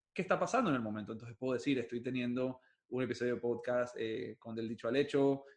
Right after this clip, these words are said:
y estoy teniendo una conversación que creo que puede beneficiar a muchas personas". Entonces ahí puedo también empezar a reconocer cuál es la causalidad de mis emociones,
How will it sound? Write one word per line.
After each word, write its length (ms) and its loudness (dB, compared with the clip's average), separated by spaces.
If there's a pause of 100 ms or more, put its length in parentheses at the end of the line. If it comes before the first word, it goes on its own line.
(140)
y 200 -2
estoy 240 -8
teniendo 180 -8
una 140 -8
conversación 600 -6
que 100 -8
creo 180 -4
que 80 -4
puede 240 0
beneficiar 400 -8
a 40 -10
muchas 240 -14
personas". 720 -2 (600)
Entonces 360 0
ahí 140 4
puedo 220 2
también 500 0 (640)
empezar 340 0
a 40 4
reconocer 460 0
cuál 160 4
es 40 4
la 120 2
causalidad 640 0
de 100 0
mis 140 -2
emociones, 520 -8